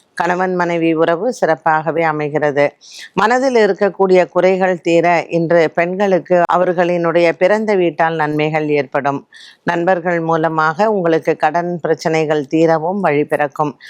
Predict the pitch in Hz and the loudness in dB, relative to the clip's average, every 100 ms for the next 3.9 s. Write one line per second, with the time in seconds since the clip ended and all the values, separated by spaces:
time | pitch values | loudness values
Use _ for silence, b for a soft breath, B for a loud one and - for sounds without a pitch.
0 | B - 190 247 269 262 233 208 185 175 | B -2 2 2 2 2 2 2 0 0
1 | 180 180 175 214 190 175 185 175 165 165 | 2 2 0 -4 0 2 2 0 0 -2
2 | 160 160 165 165 165 156 151 160 151 151 | 0 0 0 -2 0 -2 0 -2 -4 -6
3 | 151 151 147 170 165 147 143 143 | -4 -2 -4 -4 -2 0 0 0